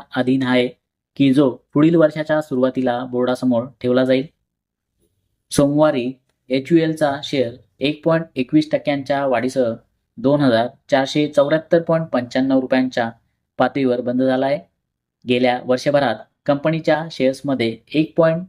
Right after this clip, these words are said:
बेचाळीस टक्क्यांची घसरण झाली आहे. शेअरचा बावन्न आठवड्यांचा उच्चांक तीन हजार पस्तीस रुपये इतका आहे. बीएचईएल, भेल. कंपनीने सांगितले की कंपनीला पॉवर ग्रिड कॉर्पोरेशन ऑफ इंडियाकडून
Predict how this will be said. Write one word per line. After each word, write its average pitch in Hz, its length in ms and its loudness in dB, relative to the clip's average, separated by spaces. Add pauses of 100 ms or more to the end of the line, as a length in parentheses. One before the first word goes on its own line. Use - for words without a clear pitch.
बेचाळीस 135 440 0
टक्क्यांची 131 540 -2 (140)
घसरण 135 400 -2
झाली 127 200 2
आहे. 131 120 2 (640)
शेअरचा 165 460 2
बावन्न 139 320 0
आठवड्यांचा 131 680 -2
उच्चांक 131 500 -4 (420)
तीन 156 160 2
हजार 127 280 2 (120)
पस्तीस 165 320 -2
रुपये 156 280 0
इतका 139 360 -2 (180)
आहे. 127 200 0 (1400)
बीएचईएल, 139 1000 0 (380)
भेल. 127 280 -2 (560)
कंपनीने 170 580 0
सांगितले 135 540 -2
की 120 240 0 (300)
कंपनीला 143 540 0 (540)
पॉवर 151 340 2
ग्रिड 151 320 -2
कॉर्पोरेशन 139 640 -4
ऑफ 131 220 -4
इंडियाकडून 131 540 0